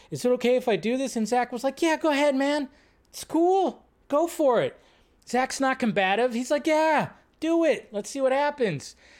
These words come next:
And, you know, I'm sure it was a nice, you know, yeah, it was, it wasn't as sophisticated, sure. It probably, you know, The Flash wasn't because,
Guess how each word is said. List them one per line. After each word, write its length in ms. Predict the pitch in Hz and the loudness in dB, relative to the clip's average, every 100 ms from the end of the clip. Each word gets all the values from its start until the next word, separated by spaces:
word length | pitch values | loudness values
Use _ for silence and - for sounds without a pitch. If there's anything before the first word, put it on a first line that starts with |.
| - - _ _ - _ _ | -20 -20 _ _ -20 _ _
And, 360 | 214 214 196 - | -2 -2 -2 -4
you 100 | 254 | 0
know, 120 | 233 | 0
I'm 100 | 254 | 0
sure 220 | 240 269 | 0 0
it 40 | 262 | 2
was 160 | 247 | 0
a 60 | 254 | 0
nice, 380 | 240 254 247 - | 0 0 0 -2
you 220 | 254 233 | 0 2
know, 140 | 220 | 0
yeah, 260 | 220 220 196 | 2 2 2
it 100 | 156 | 2
was, 140 | 170 | 0
it 80 | 196 | -2
wasn't 280 | 190 214 240 | -2 0 0
as 120 | 220 | 0
sophisticated, 720 | 190 - 233 233 170 180 175 | -2 -2 -4 -4 -4 -2 -2
sure. 520 | 165 247 269 170 196 190 _ - | -4 -2 0 2 0 -4 _ -6
It 200 | 151 147 | -6 -2
probably, 340 | 170 160 202 | -2 -2 -2
you 60 | 170 | -2
know, 100 | 156 | -2
The 100 | 151 | -4
Flash 360 | 160 151 170 | -4 -4 -4
wasn't 300 | 156 175 208 | -4 -4 -4
because, 320 | 190 190 208 | -6 -4 -6